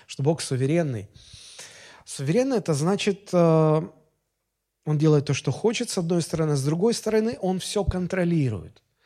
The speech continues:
Всё происходит по, либо по его воле, либо по его допущению, и за всем стоит, э, либо воля, либо допущение Господне. И вот в связи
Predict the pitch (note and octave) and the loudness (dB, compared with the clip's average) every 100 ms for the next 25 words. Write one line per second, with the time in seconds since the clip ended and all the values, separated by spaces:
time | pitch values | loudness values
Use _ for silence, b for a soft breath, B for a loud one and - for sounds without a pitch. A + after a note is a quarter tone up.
0 | _ _ - A3 - F#3+ - - F#3+ D#3+ | _ _ 0 2 2 -2 -2 -2 0 0
1 | - b b b b b b _ F#3 F#3 | -6 b b b b b b _ 4 6
2 | E3 - - _ E3 F#3+ D#3+ - D#3+ D#3 | 6 4 -8 _ 0 2 2 2 2 4
3 | D3+ G#3+ F3 D3+ C#3+ C#3+ D3+ C#3+ C#3 B2+ | 4 4 4 2 2 0 0 0 0 -2
4 | D3+ - A3 G3 D#3+ - B B B B | -4 -2 -2 0 0 -2 B B B B
5 | B F#3+ D#3 F#3 - - - B3+ A#3+ A#3+ | B 0 4 2 2 -4 2 4 4 -2
6 | - _ _ _ - - - D#3 G3 G3+ | -14 _ _ _ -12 -6 0 2 4 0
7 | - D#3 C#3 C3 A2 - _ _ _ D#3+ | -4 -2 0 0 -4 -8 _ _ _ 2
8 | G3 D3+ C3 F#3 G3+ D3+ D#3+ D3+ C#3+ - | 4 4 4 4 4 4 2 2 0 -4
9 | D3+ - D#3+ C#3 B2+ A#2+ C3+ - - A2 | -6 -6 -4 -4 -4 -4 -6 -8 -8 -10
10 | G2+ E2+ _ _ _ _ _ _ B B | -10 -18 _ _ _ _ _ _ B B
11 | B B - G3+ - B3 A3 A#3+ A3+ | B B 0 2 2 -2 -2 -2 -6